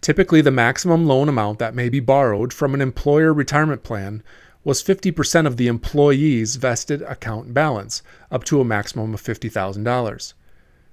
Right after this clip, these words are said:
For retirement plan loans made from March twenty-seven to September twenty-two of this year, the loan amount is expanded to a hundred percent of your vested balance, up to a maximum of a hundred thousand dollars. Also,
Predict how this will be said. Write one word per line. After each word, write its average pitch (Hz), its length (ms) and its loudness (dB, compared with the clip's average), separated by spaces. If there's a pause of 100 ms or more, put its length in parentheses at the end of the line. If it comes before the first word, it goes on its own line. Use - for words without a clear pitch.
(200)
For - 200 -4
retirement 147 500 2
plan 131 380 0
loans 113 400 0
made 120 260 0
from 110 200 -4
March 120 360 -2
twenty-seven 127 680 -2
to 139 100 -6
September 127 480 -4
twenty-two 123 760 -2 (300)
of 113 180 -4
this 113 220 -4
year, 101 340 -6 (340)
the 139 100 -4
loan 135 240 4
amount 135 240 2
is 117 80 0
expanded 139 760 -2 (340)
to 123 240 0
a - 20 2
hundred 185 360 2
percent 113 520 -4 (400)
of 120 140 -2
your 117 120 2
vested 107 380 -6
balance, 101 540 -8 (420)
up 123 140 -4
to 160 160 4
a 147 40 2
maximum 123 680 -2 (340)
of 131 100 2
a 135 80 2
hundred 160 380 -2
thousand 98 320 -2
dollars. - 440 -14 (560)
Also, 120 480 -2